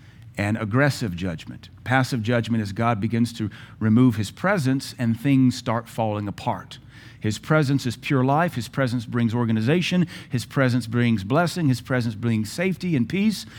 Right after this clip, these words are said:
And when you turn your back on God, as our nation has done at full throttle since the seeker-friendly movement hit,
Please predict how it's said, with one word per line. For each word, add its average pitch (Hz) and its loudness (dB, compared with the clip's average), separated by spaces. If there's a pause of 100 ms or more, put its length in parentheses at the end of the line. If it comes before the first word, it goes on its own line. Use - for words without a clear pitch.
(280)
And 120 4
when 156 8
you 143 8
turn 190 4
your 165 6
back 175 4
on 135 6
God, 127 4
as 131 0
our 135 2
nation 127 0
has 113 0
done 117 0
at 113 -4
full 113 -4
throttle 135 -2 (720)
since - -2
the 110 -6
seeker-friendly 131 2
movement 101 2
hit, 87 -2